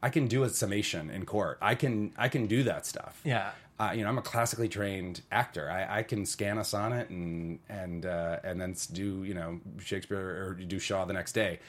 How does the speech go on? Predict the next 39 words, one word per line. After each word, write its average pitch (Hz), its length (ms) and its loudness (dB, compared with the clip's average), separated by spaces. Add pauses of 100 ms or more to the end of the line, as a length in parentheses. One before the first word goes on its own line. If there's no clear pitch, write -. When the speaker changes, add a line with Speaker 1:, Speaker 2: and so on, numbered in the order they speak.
(200)
Speaker 1:
But 117 100 6
I, 104 280 4
but, 95 280 -2
um, 85 480 -4 (240)
it 90 100 -8
just, - 420 -8
it 82 160 -6
was, - 380 -8
it 85 40 -8
was 85 120 -8
rough. 82 320 -6 (320)
Speaker 2:
Has 123 280 -6
that 113 260 2
persisted - 640 -8
to - 120 -10
today? 104 380 -10 (320)
Speaker 1:
I 120 60 12
don't 147 140 6
really 120 140 2
act 101 200 -2
anymore. 78 320 -10 (200)
Speaker 2:
Okay. 151 200 -6 (100)
Speaker 1:
I 107 80 0
mean, 101 260 0
I 98 120 -2
mostly, 95 560 -2
I, 92 140 2
you 95 120 -2
know, 85 100 -2
I, 85 220 -2
I'm 85 500 -4 (200)
writing, 95 260 0
directing, 87 460 -2
producing 85 340 -4
T 92 140 -6
V. 76 380 -8 (360)
It 92 100 -4
is 87 200 -4
a, 87 220 -4